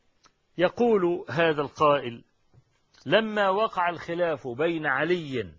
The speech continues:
ومعاوية رضي الله عنهما، انحاز أبو هريرة إلى معاوية الذي عنده الجاه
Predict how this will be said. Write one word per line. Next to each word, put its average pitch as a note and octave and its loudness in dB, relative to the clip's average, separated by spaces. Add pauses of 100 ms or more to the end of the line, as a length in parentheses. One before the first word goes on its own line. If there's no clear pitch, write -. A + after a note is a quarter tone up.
(280)
ومعاوية D#3 0 (260)
رضي C#3+ -2
الله C3 -4
عنهما، A#2+ -10 (1500)
انحاز F#3+ 0
أبو F3 -2
هريرة F3 0
إلى E3+ -2
معاوية C#3 -2 (1040)
الذي D3+ -2
عنده C3+ -6
الجاه C3+ -6